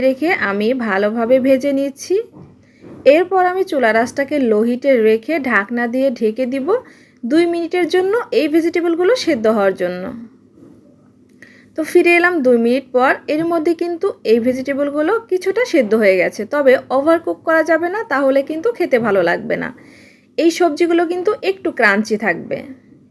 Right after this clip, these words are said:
আপনি যদি বেশি সিদ্ধ করেন, সেক্ষেত্রে কিন্তু খেতে ভালো লাগবে না। এখন আমি অ্যাড করে দিলাম ওয়ান ফোর চা চামচ গোলমরিচের গুঁড়া, আবারও নেড়ে চেড়ে ভালোভাবে মিশিয়ে নিচ্ছি। তো ভালোভাবে নেড়ে চেড়ে ভেজে নেওয়ার পর এখন আমি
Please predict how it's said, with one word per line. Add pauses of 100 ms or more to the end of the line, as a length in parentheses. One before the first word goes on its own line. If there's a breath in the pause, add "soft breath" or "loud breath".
(540 loud breath)
আপনি
যদি (120)
বেশি
সিদ্ধ (140)
করেন,
সেক্ষেত্রে
কিন্তু
খেতে (100)
ভালো
লাগবে
না। (800 soft breath)
এখন
আমি
অ্যাড
করে
দিলাম
ওয়ান
ফোর
চা
চামচ
গোলমরিচের
গুঁড়া, (160)
আবারও
নেড়ে
চেড়ে
ভালোভাবে
মিশিয়ে
নিচ্ছি। (1500 loud breath)
তো (100)
ভালোভাবে
নেড়ে
চেড়ে
ভেজে
নেওয়ার
পর (140)
এখন
আমি